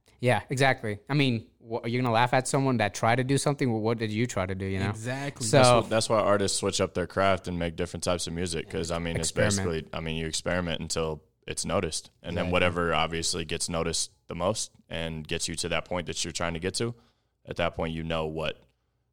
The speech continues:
Speaker 3: like, the people that are following you or that have to do with whatever you dropped. I mean, that's, and then you kinda stick closer to that avenue while still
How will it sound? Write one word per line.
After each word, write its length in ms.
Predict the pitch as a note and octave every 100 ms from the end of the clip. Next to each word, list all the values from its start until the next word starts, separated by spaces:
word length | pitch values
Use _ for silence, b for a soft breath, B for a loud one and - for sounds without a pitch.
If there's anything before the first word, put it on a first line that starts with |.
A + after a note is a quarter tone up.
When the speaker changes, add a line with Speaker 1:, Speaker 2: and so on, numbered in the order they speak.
| -
Speaker 3:
like, 200 | E2+ D#2+
the 80 | E2
people 260 | G2+ E2+
that 80 | E2
are 60 | E2
following 420 | G2+ F2+ E2+ E2
you 120 | E2
or 60 | D#2+
that 120 | D#2+
have 140 | E2+ -
to 40 |
do 140 | E2 E2
with 140 | D#2
whatever 280 | E2 E2 E2
you 140 | D#2+
dropped. 460 | D2 E2+ D2+ - -
I 100 | D2+
mean, 120 | D2+
that's, 340 | D2 - - - _
and 120 | E2+
then 100 | E2+
you 60 | D#2+
kinda 220 | E2+ D#2
stick 280 | - F2 -
closer 340 | - F2+ -
to 160 | D#2+ F#2
that 160 | D#2+ D2+
avenue 400 | D#2 D#2 D#2 D2+
while 280 | D#2 D2
still 540 | D2 - F#2 E2+ D2+